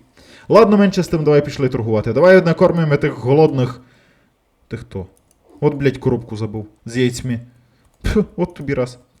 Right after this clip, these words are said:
Давай будемо закликати людей. Де є? Де, де суд? Де суд, бляха, мої мішки з грошима? Опа, добрий день, пане. Опа, а який у вас костюмчик охіряний? А не хочете собі прикупити яйця?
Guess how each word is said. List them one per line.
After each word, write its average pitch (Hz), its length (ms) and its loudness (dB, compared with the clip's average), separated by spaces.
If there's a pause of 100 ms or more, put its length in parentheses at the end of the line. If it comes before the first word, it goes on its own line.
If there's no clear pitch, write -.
Давай 143 220 2
будемо 117 220 -2
закликати 117 440 -8
людей. 104 240 -6
Де 170 180 4
є? 117 120 0 (140)
Де, 156 240 8
де 180 160 6
суд? - 180 -4 (440)
Де 190 120 4
суд, 180 120 -4
бляха, 165 300 0
мої 156 180 0
мішки 147 240 -4
з 123 40 0
грошима? 107 360 -8 (220)
Опа, 117 280 -4
добрий 139 340 4
день, 107 180 -4
пане. 98 300 -6 (100)
Опа, - 360 -2
а 147 60 0
який 160 280 2
у 160 40 4
вас 143 180 2
костюмчик 120 560 -8
охіряний? 120 460 -6
А 175 60 -2
не 196 100 6
хочете 208 380 0
собі 160 200 -8
прикупити 156 560 -6
яйця? 127 380 -4